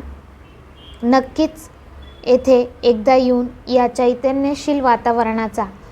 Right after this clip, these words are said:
आणि येथील शक्तीचा अनुभव करण्याची खरंच गरज आहे.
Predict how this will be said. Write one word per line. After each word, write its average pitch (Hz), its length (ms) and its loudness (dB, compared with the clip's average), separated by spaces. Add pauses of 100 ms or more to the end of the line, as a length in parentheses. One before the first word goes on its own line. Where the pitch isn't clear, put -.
(180)
आणि 240 180 -2
येथील 254 360 0
शक्तीचा 247 500 -6
अनुभव 233 460 -2 (1700)
करण्याची 233 540 0 (120)
खरंच 269 300 2
गरज 220 320 2
आहे. 190 220 -6